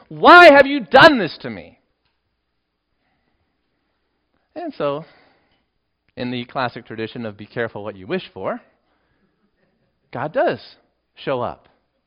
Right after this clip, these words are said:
to have a conversation with Job. But it's not really a conversation. It's kind of one-sided. It's more of a monologue. So the Lord answers Job back in Job chapter thirty-eight,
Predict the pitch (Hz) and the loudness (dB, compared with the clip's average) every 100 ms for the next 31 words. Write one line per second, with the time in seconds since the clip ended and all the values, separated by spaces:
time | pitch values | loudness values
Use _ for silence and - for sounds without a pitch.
0 | _ 139 127 117 143 123 110 104 117 - | _ -6 -4 -4 -6 -6 -8 -8 -8 -8
1 | 104 101 - 107 110 170 254 269 233 226 | -14 -14 -10 -8 -6 -6 -4 -2 0 0
2 | 180 185 175 151 - 170 139 147 - 196 | 0 0 -2 -4 -4 -6 -6 -14 -10 -10
3 | 165 151 143 151 120 92 80 _ _ _ | -6 -8 -8 -6 -6 -6 -12 _ _ _
4 | _ _ _ _ _ 156 160 135 139 139 | _ _ _ _ _ -8 -6 -4 -2 -2
5 | 139 143 151 - _ _ _ _ _ _ | -2 -4 -6 -12 _ _ _ _ _ _
6 | _ _ _ _ _ _ _ _ _ _ | _ _ _ _ _ _ _ _ _ _
7 | _ _ - 202 214 269 285 226 208 220 | _ _ -4 0 4 6 6 6 0 0
8 | 185 151 123 160 165 123 - 143 147 143 | -4 -8 -4 0 0 -2 -2 -2 -2 -4
9 | 123 139 139 156 135 127 120 135 127 123 | -4 -4 -2 -2 -2 -4 -8 -8 -6 -4
10 | 117 101 | -4 -6